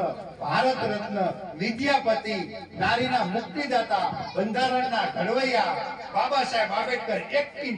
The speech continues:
નજરે જોઈ રહે છે, આંખનો પલકારો પણ કરતા નથી અને એક જ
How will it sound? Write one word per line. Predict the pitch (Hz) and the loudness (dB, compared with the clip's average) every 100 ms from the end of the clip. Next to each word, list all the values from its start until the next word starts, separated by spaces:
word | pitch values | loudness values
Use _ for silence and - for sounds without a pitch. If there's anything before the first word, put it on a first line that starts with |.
| 156 - - | -6 -14 -16
નજરે | 151 220 247 233 | 0 0 2 0
જોઈ | 185 208 202 | 0 0 0
રહે | 196 190 | -2 -2
છે, | 220 247 220 - - - | 0 0 0 -4 -12 -4
આંખનો | 202 214 226 202 | -2 -2 -2 -4
પલકારો | - 240 - 269 254 | 0 -2 2 2 4
પણ | 220 226 202 | 2 0 0
કરતા | 214 220 214 | -2 0 0
નથી | 214 214 269 277 - - 190 | 0 0 -2 -4 -6 -8 -4
અને | 214 240 | -2 0
એક | 233 | 2
જ | 294 | 2